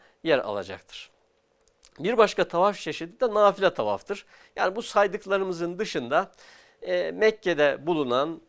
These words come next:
e, kişilerin, yani bu bulundukları süre içerisinde, e, bu farz ve vacip tavaflar dışında, e, sürekli olarak yapmak durumunda oldukları ya da yaptıkları, e, sevap kazanmak amacıyla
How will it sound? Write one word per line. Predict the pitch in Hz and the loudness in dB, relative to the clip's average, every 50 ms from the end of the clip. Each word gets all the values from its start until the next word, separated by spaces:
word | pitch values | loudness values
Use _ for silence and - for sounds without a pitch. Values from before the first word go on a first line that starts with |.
| - | -12
e, | 127 139 139 139 143 147 | -10 -8 -6 -6 -6 -8
kişilerin, | 151 - 190 - - 147 127 117 143 185 180 | -8 -10 -10 -8 -2 -2 0 0 0 -2 -2
yani | 151 147 170 185 | -4 -4 -4 -6
bu | 190 185 170 175 | -8 -8 -6 -6
bulundukları | 190 185 175 170 156 147 - 147 135 135 | -4 -4 -4 -4 -8 -6 -4 -4 -4 -4
süre | 131 - - 165 170 | -8 -8 -6 -4 -4
içerisinde, | 147 123 - 127 113 107 101 - 113 117 143 180 185 180 - _ _ - _ _ _ - | -4 -4 -6 -6 -6 -6 -8 -10 -6 -4 -4 -4 -4 -6 -12 _ _ -20 _ _ _ -8
e, | - 156 - 170 | -8 -6 -6 -6
bu | 180 | -8
farz | 160 - 196 180 180 147 143 | -2 2 2 2 2 2 0
ve | 147 143 | -2 2
vacip | 147 156 156 156 143 170 165 - - - _ | 4 4 4 4 2 -2 -8 -10 -16 -18 _
tavaflar | - 147 143 139 135 - 160 147 131 110 | 2 4 4 4 4 4 2 2 2 2
dışında, | 110 - - 107 117 139 175 185 175 _ _ _ _ _ _ _ - | -4 -8 -10 -6 0 0 0 0 0 _ _ _ _ _ _ _ -6
e, | - 143 143 147 147 151 | -2 0 0 0 -2 -4
sürekli | 151 - - 269 175 135 - - 127 | -6 -8 -2 -2 -2 -2 -2 -2 -4
olarak | 117 120 127 147 175 170 - | -2 -2 0 -2 -2 -2 0
yapmak | 165 156 151 - 165 165 156 - - | 0 0 0 0 -2 -2 -2 -2 -6
durumunda | 135 123 110 110 107 104 104 | -6 -6 -4 -6 -6 -6 -6
oldukları | 101 98 95 95 95 - - 107 117 170 202 180 - _ _ _ _ _ _ | -8 -8 -8 -10 -12 -6 -4 -2 -2 -2 -4 -4 -10 _ _ _ _ _ _
ya | - 143 131 | -6 -4 0
da | 127 | 2
yaptıkları, | 151 175 165 - - - 127 - 110 113 113 147 185 190 175 - - | 2 2 2 2 -4 -12 -10 -4 -4 -2 0 0 0 -2 -2 -6 -6
e, | 131 131 127 | -6 -6 -6
sevap | - - - 170 175 180 175 - - - - | -4 0 4 6 6 6 4 2 -6 -6 -2
kazanmak | - 143 120 127 117 107 107 110 107 - | -2 0 0 0 -2 -2 -4 -6 -4 -4
amacıyla | 151 143 123 113 104 107 107 120 165 196 185 | -4 -2 -2 -4 -6 -6 -6 -4 -4 -6 -6